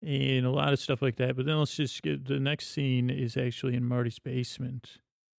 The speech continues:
And that, uh, c-, concludes another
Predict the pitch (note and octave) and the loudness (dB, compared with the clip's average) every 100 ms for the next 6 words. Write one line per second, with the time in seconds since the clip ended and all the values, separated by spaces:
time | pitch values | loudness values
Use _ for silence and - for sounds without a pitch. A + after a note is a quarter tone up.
0 | _ _ _ D#3 D#3+ E3 F3+ E3+ - E3 | _ _ _ -4 -2 0 0 0 2 2
1 | D3+ - E3+ D3+ - - C3+ - F#3 F#3+ | 0 0 -2 -2 -4 -2 -2 -2 2 6
2 | C3+ A#2 - - - - _ _ _ _ | 6 6 0 -10 -14 -16 _ _ _ _
3 | _ _ _ _ _ _ _ _ _ _ | _ _ _ _ _ _ _ _ _ _
4 | _ A#2+ C#3 C#3+ C#3 C#3 A#2+ | _ -2 2 4 6 6 6